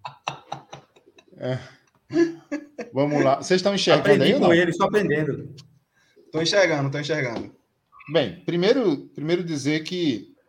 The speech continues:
Speaker 1: é, vocês precisam aí, tem no link da descrição aí o, o,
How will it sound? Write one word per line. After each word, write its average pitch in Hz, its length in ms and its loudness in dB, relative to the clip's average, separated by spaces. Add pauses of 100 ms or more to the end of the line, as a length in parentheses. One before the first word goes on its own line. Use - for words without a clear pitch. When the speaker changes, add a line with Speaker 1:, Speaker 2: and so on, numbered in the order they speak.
(1300)
Speaker 1:
é, 113 380 -2
vocês 127 340 -4
precisam 143 500 -2
aí, 139 240 2
tem 156 120 -4
no 156 180 0
link 160 320 -2
da 151 80 2
descrição 139 640 0
aí 131 180 2
o, 131 80 2
o, 120 800 -6